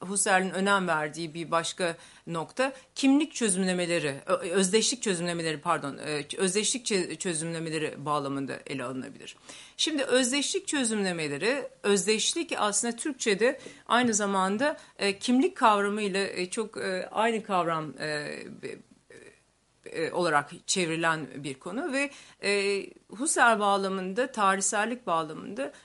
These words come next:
çok özel bir noktaya doğru açılıyor. E, Husserl'in bütün bu kuramlarından biz, e, şöyle bir, e,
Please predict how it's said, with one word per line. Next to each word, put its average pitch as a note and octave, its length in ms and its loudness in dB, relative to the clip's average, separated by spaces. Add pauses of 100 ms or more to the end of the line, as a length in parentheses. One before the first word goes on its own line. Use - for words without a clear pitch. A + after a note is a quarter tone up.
çok C#4+ 200 -4
özel A3 420 4
bir E3+ 80 -4
noktaya D3 460 -6
doğru C#3 300 -6
açılıyor. - 580 -10 (440)
E, G3 360 -2
Husserl'in C4+ 640 2
bütün F4 260 -6
bu B3 100 -4
kuramlarından E3+ 880 -2 (420)
biz, C#4 300 0
e, A#3 540 0
şöyle D4 420 2
bir, A#3 220 4
e, F3+ 400 -2